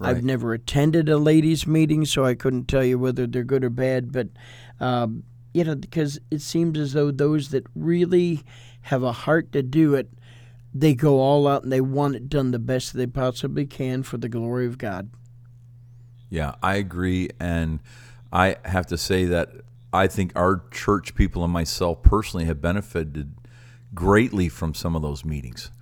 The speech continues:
Speaker 2: And you're absolutely right. The ones that I've gone to, and, and I, I don't,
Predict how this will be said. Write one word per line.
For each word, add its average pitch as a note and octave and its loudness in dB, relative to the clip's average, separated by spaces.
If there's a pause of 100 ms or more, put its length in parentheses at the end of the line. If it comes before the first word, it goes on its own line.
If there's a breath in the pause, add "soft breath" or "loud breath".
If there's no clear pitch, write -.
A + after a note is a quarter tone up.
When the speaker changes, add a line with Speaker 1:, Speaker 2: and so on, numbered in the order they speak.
(480 soft breath)
Speaker 2:
And F2 0 (300)
you're F#2+ 2
absolutely F2 -2
right. E2+ -2
The E2 -4
ones F#2 -2
that A2 -2
I've F#2+ -2
gone F2 -2
to, D#2 -2
and, D#2 -4
and D#2 -6 (600 loud breath)
I, G2+ 0
I G2 2
don't, G#2+ 0